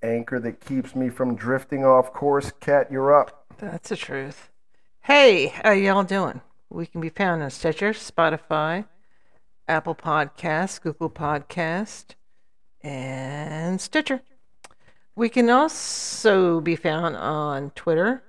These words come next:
Speaker 2: Instagram, and Facebook. And the two towns we're shouting out today, one is in Hilton Head, South Carolina, home of many beaches and golf courses.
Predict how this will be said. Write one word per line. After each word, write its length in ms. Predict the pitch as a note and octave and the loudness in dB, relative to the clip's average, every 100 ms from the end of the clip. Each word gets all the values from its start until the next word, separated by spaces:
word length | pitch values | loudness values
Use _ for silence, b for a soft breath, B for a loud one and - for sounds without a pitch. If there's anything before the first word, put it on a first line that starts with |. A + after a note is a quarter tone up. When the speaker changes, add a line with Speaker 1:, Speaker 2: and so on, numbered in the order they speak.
| - - - - - - | -20 -20 -20 -20 -20 -6
Speaker 2:
Instagram, 680 | F#3+ F#3+ - G3 F#3+ F#3+ G3+ - | -4 -4 -6 -2 0 0 -2 -4
and 440 | F3 F#3 F#3+ G3+ | -2 0 -2 -2
Facebook. 460 | E3 E3+ - C#3+ - - - - - - - - - - - - | -2 -2 -4 -6 -6 -18 -20 -20 -20 -20 -20 -20 -20 -20 -20 -16
And 200 | - D3 | -8 -6
the 60 | C#3 | -6
two 180 | - G#3+ | -4 -6
towns 400 | - G#3+ G#3+ G#3+ | 2 4 4 2
we're 80 | G#3 | -4
shouting 460 | - G#3 G3 F#3+ | 2 4 6 4
out 120 | F#3+ | 0
today, 440 | G3 F#3+ G3 A#3+ D4+ | -2 0 0 0 -4
one 500 | F#3+ D#3 D#3+ E3+ F#3 | -6 0 2 2 0
is 300 | F#3+ D#3+ C#3+ | -2 -4 -4
in 120 | C#3+ C3 | -6 -4
Hilton 340 | D3 E3+ F3+ | -4 -4 -4
Head, 280 | E3 F3 E3 | 0 0 0
South 400 | - F3 E3 - | -2 0 0 -2
Carolina, 560 | - D#3 D#3+ G3+ D4 - - - - - - - | -2 -2 0 -2 -4 -10 -20 -20 -20 -20 -20 -6
home 340 | F3+ E3 E3 D#3+ | 0 0 0 -2
of 260 | D#3+ D3 | -4 -6
many 300 | D#3+ D#3+ E3 | -8 -4 -4
beaches 480 | D#3+ E3+ E3+ - D#3 | -4 -4 -4 -8 -10
and 100 | F3 | -8
golf 300 | D#3+ D#3+ D#3+ | 0 0 0
courses. 600 | - F#3 - D4+ - - | -2 -2 -2 -6 -6 -16